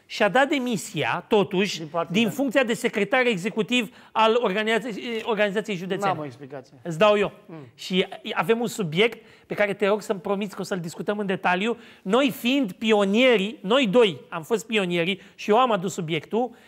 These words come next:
Speaker 1: uh, uh, cel cu, uh, cărțile din pușcărie, îți mai aduce aminte, acum vreo doi ani,
Speaker 2: Da,
Speaker 1: cu
Speaker 2: da.
Speaker 1: mult înainte de a, uh, începe subiectul, că noi am deschis subiectul
Speaker 2: Da.
Speaker 1: ăsta și îți povesteam eu.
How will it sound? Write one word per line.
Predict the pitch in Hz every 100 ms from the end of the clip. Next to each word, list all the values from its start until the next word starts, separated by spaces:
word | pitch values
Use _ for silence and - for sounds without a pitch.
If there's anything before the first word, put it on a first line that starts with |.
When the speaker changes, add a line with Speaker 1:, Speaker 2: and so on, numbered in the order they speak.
| _ _
Speaker 1:
uh, | 202
uh, | 190 185 196 - 214 185 180 170 165 160 160
cel | - 240 240 -
cu, | - 226 247 240 233 - - _ -
uh, | 202 185 180
cărțile | 247 220 233 220
din | 202 202
pușcărie, | 208 - 220 214
îți | 180
mai | 208
aduce | 196 208
aminte, | 208 208
acum | 208
vreo | 190 202
doi | 165 214 202
ani, | 208 175 143
Speaker 2:
Da, | 226
Speaker 1:
cu | 294
Speaker 2:
da. | 370
Speaker 1:
mult | 370 -
înainte | 294 285 269 247
de | 240
a, | 226 220
uh, | 208 226 208 208
începe | 202 226 214
subiectul, | 190 185 185 208 208 175 - - -
că | 233
noi | 247 302
am | 277 240
deschis | 226 - 240
subiectul | 247 190 220 160
Speaker 2:
Da. |
Speaker 1:
ăsta | 214 208
și | -
îți | 190
povesteam | - 202 202 - 214 202
eu. | 208